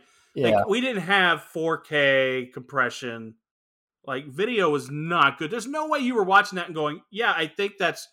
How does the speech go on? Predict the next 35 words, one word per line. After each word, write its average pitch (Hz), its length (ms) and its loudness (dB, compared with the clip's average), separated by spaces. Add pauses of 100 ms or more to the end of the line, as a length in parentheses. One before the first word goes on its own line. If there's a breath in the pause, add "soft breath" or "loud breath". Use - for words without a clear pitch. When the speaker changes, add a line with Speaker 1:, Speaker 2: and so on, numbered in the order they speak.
(240)
Speaker 2:
that 262 240 -2
pixel 226 400 2
could 175 140 -4
not 190 240 -2
be 160 80 -4
her 147 140 -2
vagina." 113 360 -8 (460)
Speaker 1:
You, 240 320 -6 (160)
<sighs> - 160 -20
hold 269 180 2
on. 170 240 6 (920)
Yeah, 226 220 8
you 208 180 2
do, 180 240 2
'cause 180 380 0
it's 165 240 -8
just - 380 -4 (120)
the 160 100 -6
Spice 196 400 4
Channel 160 580 0 (440)
through 185 160 0
the 202 60 -2
V 220 160 2
C 208 180 2
R. 113 500 0
Speaker 2:
Oh, 269 80 2 (220)
well, 233 300 8
Speaker 1:
A - 40 0
Speaker 2:
okay. 190 100 8
Speaker 1:
decade 190 300 8
or 190 60 6
Speaker 2:
The, 214 200 0
Speaker 1:
two 208 60 4
later. 226 240 4
Speaker 2:
your 233 140 4